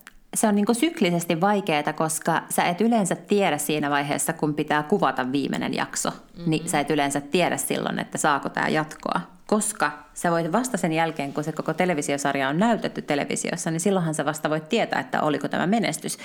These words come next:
Speaker 1: Löysikö yleisö tämän, tavoittiko tää
Speaker 2: Mm-hmm.
Speaker 1: sellaisia ryhmiä ja sellaisia kohderyhmiä, mitä me oltiin tällä ajateltu.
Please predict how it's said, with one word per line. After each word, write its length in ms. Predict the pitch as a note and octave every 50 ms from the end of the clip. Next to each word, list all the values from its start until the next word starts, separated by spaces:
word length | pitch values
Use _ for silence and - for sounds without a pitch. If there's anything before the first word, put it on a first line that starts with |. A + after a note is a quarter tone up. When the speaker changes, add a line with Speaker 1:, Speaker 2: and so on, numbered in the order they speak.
| - - - -
Speaker 1:
Löysikö 420 | C3 C3 A2+ B2+ B2+ E3 E3 D#3
yleisö 460 | - - E3+ E3+ E3 E3 D#3+ E3+ E3+ F#3+
tämän, 380 | - E3 E3 E3 E3+ E3+ E3+ - - - - - - _ _ - - - - - - -
tavoittiko 480 | - - - - D3 - - D#3+ - F3
tää 140 | F3 F3+
Speaker 2:
Mm-hmm. 80 | F3+ F3 F#3+
Speaker 1:
sellaisia 360 | F#3 F3 F#3 F3+ - F#3 F3+
ryhmiä 500 | F#3 F#3 F#3 F#3 F#3 - F#3+ F#3 F#3 F3+
ja 120 | F3+ F3+ F3+
sellaisia 380 | F#3 F3+ F3 F3+ F3 F#3 F3
kohderyhmiä, 640 | E3+ - F3 E3+ F3 E3+ E3+ F3 F3 F3 F3 F3+ E3 E3
mitä 160 | D#3+ E3+ E3
me 100 | E3 D#3+
oltiin 220 | D#3 - D#3+ D#3+
tällä 180 | D#3+ D#3 D#3 C#3+ -
ajateltu. 640 | D#3 D#3+ D3+ D3+ D3+ D#3+ D#3 D3+ D3+ D#3 E3 E3+